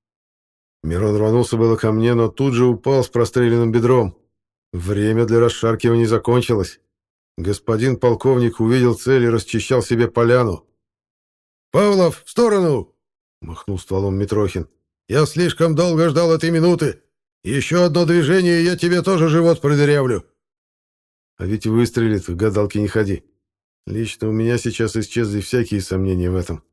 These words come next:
Глаза мужчины отдавали безумием, и непонятно скорее, почему он патологически хочет оставить нас живых. Тем временем послышался отчётливый металлический щелчок, и Павлов двумя руками потянул дверь на себя.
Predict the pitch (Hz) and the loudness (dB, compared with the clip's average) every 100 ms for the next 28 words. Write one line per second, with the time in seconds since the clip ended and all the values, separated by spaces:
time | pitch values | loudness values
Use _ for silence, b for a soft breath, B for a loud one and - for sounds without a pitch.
0 | _ _ _ _ _ _ - 90 95 92 | _ _ _ _ _ _ -10 -4 -2 -2
1 | 107 117 107 120 113 104 107 113 113 104 | 0 -2 -2 0 0 0 0 0 0 -2
2 | 95 113 120 117 98 - _ _ 107 107 | -2 0 2 0 -2 -8 _ _ -6 -4
3 | 104 107 127 123 113 - 120 117 110 - | -2 0 0 -2 -4 0 0 0 -4 -2
4 | 117 123 120 113 110 113 113 - 113 - | -2 -2 -4 -4 -2 -2 -6 -6 -6 -4
5 | 113 - 110 123 117 113 110 107 123 107 | -4 -4 -2 0 -2 -2 -2 0 2 0
6 | - _ _ _ _ _ _ _ _ _ | -4 _ _ _ _ _ _ _ _ _
7 | _ - 80 82 98 104 104 95 98 113 | _ -10 -6 -2 -2 0 -2 -2 -2 -2
8 | 107 101 107 92 - 131 120 117 113 110 | -2 -4 -2 -4 -2 -4 -2 -2 0 -2
9 | 110 120 110 - 95 - 101 - 127 120 | -2 -2 -4 -8 -8 -6 -8 -2 0 0
10 | - - 92 - 127 120 117 101 110 120 | -4 -10 -10 -6 -2 0 0 0 0 0
11 | 117 104 127 120 101 104 110 110 110 110 | 0 -2 -2 -2 -2 -4 -2 -2 0 0
12 | 107 - 107 110 | -2 -2 0 0